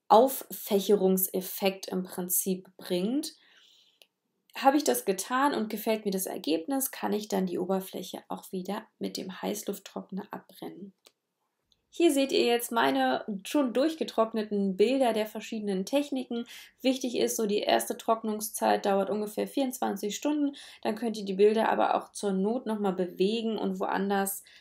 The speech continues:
richtig gut austrocknen lassen.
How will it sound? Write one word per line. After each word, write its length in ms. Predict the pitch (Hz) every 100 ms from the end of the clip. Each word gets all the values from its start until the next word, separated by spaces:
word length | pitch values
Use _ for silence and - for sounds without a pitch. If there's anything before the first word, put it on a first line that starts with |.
| - _
richtig 340 | 214 233 226 214
gut 180 | 208
austrocknen 800 | - 247 277 - 240 233 226 220
lassen. 640 | 214 214 254 262 240 240